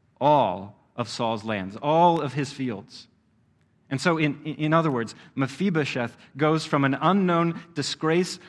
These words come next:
cripple to instantly one of Israel's most we-, most wealthy men in a moment.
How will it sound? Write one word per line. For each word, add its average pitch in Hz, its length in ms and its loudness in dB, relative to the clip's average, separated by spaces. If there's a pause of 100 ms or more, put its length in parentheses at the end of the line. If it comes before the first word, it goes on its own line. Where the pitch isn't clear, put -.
cripple 135 480 0 (480)
to 160 260 -2
instantly 151 600 2
one 190 340 6
of 226 140 6
Israel's 160 600 4
most 165 360 4
we-, 156 260 0
most 156 340 0
wealthy 175 380 2
men 120 360 0 (560)
in 165 120 4
a 160 60 6
moment. 165 500 2